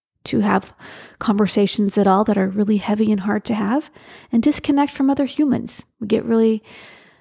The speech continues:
sort of upset or resentful that they're mentioning these things to our kids. "Don't they know?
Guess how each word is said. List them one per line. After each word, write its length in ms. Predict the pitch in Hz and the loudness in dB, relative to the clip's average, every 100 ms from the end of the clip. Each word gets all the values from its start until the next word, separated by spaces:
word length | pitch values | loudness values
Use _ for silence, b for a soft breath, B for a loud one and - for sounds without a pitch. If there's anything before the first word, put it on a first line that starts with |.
| B | B
sort 220 | - 208 | -4 0
of 100 | 214 | 2
upset 420 | 208 - - 214 | 2 0 0 2
or 140 | 214 202 | 2 2
resentful 500 | 208 - 202 - 202 | 0 0 -2 0 0
that 140 | 196 | 2
they're 520 | 180 196 202 202 208 - _ _ _ _ - | 2 2 2 0 -2 -10 _ _ _ _ -8
mentioning 500 | 202 202 196 208 190 | -2 0 0 -2 -2
these 220 | 202 196 | -2 -4
things 340 | - 214 214 - | -4 -6 -6 -4
to 100 | 220 | -4
our 120 | 190 | -4
kids. 320 | - 233 185 | -2 -4 -2
"Don't 280 | - 208 233 | 0 0 0
they 140 | 165 | -4
know? 480 | 127 156 190 247 269 | -4 -2 0 2 0